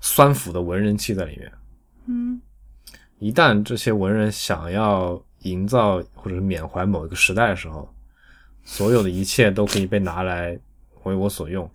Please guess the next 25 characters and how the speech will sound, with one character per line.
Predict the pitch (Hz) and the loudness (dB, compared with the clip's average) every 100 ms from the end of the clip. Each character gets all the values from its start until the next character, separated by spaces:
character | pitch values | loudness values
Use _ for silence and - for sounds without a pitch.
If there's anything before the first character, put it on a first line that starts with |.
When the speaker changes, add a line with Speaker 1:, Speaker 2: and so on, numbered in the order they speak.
| - | -10
Speaker 2:
嗯。 | 214 190 196 - - | -6 -6 -8 -14 -20
Speaker 1:
只 | - 92 | -8 -2
要 | 101 110 | 0 0
它 | 110 | 0
跟 | 104 107 | 0 0
这 | 104 | 0
个 | 98 | -2
时 | - | -2
代 | 101 98 | 0 0
或 | 90 | -2
者 | 92 | -6
是 | 90 92 - | -6 -8 -6
我 | 95 | -8
想 | 95 87 | -6 -6
要 | 92 | -6
的 | |
这 | 98 | -4
种 | 90 98 | -6 -4
意 | 104 | -4
象 | 98 90 | -4 -6
能 | 85 | -6
够 | |
搭 | 87 95 | -4 -4
上 | 92 | -4
边。 | 87 95 | -4 -6